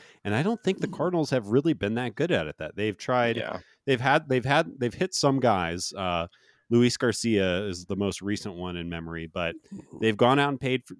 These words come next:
Speaker 1: for guys. They've converted guys. They don't really have a great track record of finding those pitchers for whatever reason.
Speaker 3: Yeah.
Speaker 2: Yeah.
Speaker 3: Well, it's really hard, too, 'cause it's such a small sample size. Um,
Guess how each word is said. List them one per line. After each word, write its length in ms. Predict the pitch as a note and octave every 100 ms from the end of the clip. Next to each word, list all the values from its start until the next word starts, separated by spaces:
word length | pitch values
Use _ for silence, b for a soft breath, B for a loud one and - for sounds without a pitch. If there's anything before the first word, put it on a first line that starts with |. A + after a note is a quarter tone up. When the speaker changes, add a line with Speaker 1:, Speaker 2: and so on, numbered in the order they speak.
| - _
Speaker 1:
for 100 | A#2+
guys. 440 | A#2 A2+ A2+ G#2
They've 200 | F#2+ F2+
converted 460 | - F2+ G#2+ A2+ G#2+
guys. 320 | A2 G#2+ G2+
They 140 | G#2+
don't 400 | G#2+ G2 D#3 G3 -
really 400 | G2 A2+ B2 A#2+
have 220 | G#2+ G2+
a 60 | F#2
great 300 | F#2+ G2+ -
track 340 | - G2 G2
record 260 | F2+ D#2+ D#2+
of 100 | D#2
finding 360 | - F#2+ F#2
those 180 | E2 E2
pitchers 420 | - - F2+ D2+
for 140 | - F2
whatever 340 | E2 E2 D#2 D2+
reason. 380 | D2+ D2 C#2+ _ _ _ _ _ _
Speaker 3:
Yeah. 240 | F#2 E2+ D#2+
Speaker 2:
Yeah. 40 | - _
Speaker 3:
Well, 140 | C3+
it's 260 | D#3+ F#3 -
really 340 | A#2+ D#3 D#3+ G#2
hard, 340 | G#2 G2+ F2+
too, 240 | A2 G2+
'cause 160 | G#2 G2
it's 180 | G#2 -
such 180 | C3 C#3
a 60 |
small 300 | - A2 G2+
sample 380 | - F2+ F2 G2
size. 440 | - A2 A2+ A#2 - b b b _
Um, 400 | - G#1+ B1